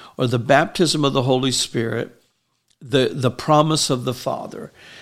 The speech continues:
And so they waited in Jerusalem until the promise of the Father came. They really had no idea what was going to happen. They had no idea, but they knew it had something to do with the Holy Spirit. And so they waited. And actually,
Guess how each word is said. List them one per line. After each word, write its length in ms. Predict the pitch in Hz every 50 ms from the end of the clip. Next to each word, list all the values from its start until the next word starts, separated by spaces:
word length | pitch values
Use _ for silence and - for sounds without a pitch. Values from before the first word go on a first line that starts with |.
| - _ -
And 140 | - 131 -
so 260 | - - 151 139 139
they 180 | 127 131 131 135
waited 480 | 131 135 156 165 202 208 208 220 196
in 160 | 214 208 196 160
Jerusalem 880 | 139 156 156 151 160 160 160 - - - 127 - - - - - - - _ _ _ _ _ _ _ _ _ -
until 920 | 143 139 135 123 - - - 185 175 185 185 180 180 185 - - - - _ _ _ _ _ - 101 98 _ _ _
the 220 | - 143 117 139 131
promise 540 | - - - 170 156 156 165 165 156 -
of 100 | 160 131
the 80 | 131 139
Father 380 | 123 - - 131 131 131 135 123
came. 260 | - - 123 127 123
They 180 | 139 165 214
really 340 | 233 208 202 175 165 160 147
had 140 | 143 143 139
no 180 | 143 147 147 143
idea 360 | 135 135 131 139 165 190 190
what 200 | 160 139 143 -
was 160 | 139 127 -
going 260 | - 139 135 131 123
to 80 | 127 123
happen. 480 | 135 160 170 170 160 - - - -
They 140 | - 131 135
had 180 | 139 143 147 143
no 260 | 151 160 180 196 196
idea, 300 | 180 170 170 165 175 165
but 180 | 131 135 127 -
they 140 | 139 127
knew 440 | 135 151 180 202 190 175 156 - - - - - - - -
it 120 | - 143 143
had 200 | 156 143 127 -
something 500 | - - 208 196 208 208 - 233 226 208
to 80 | 202 175
do 200 | 151 147 147 139
with 160 | 135 131 127
the 120 | - 120
Holy 280 | 113 123 120 120 123 117
Spirit. 560 | - - - - - 131 - - - - - _ - - - - - - -
And 140 | 143 143 -
so 220 | - - 170 165
they 180 | 143 151 147 139
waited. 600 | 131 127 139 147 147 151 139 123 123 117 113 -
And 100 | - 131
actually, 640 | 139 147 151 - - - 151 139 135 127 117 123 127